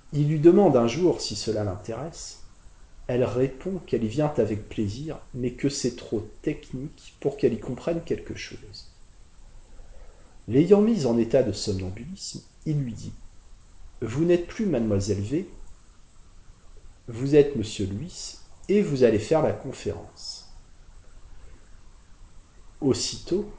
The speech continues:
l'hypnotisée s'incarne dans la personne du maître,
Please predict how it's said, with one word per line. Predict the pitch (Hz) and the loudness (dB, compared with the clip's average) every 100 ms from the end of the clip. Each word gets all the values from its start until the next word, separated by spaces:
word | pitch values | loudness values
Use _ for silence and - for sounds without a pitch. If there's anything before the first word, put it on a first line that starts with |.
| - - - - - - | -16 -16 -14 -14 -14 -6
l'hypnotisée | 113 131 202 - 202 202 147 143 | -4 -2 -2 2 2 2 4 4
s'incarne | 135 135 123 - 131 117 107 | 4 2 2 6 4 4 0
dans | 95 98 | 0 0
la | 98 | 0
personne | 117 - - 110 | 0 -2 0 0
du | 104 | -2
maître, | 95 101 139 - - - | -2 -4 -8 -14 -18 -16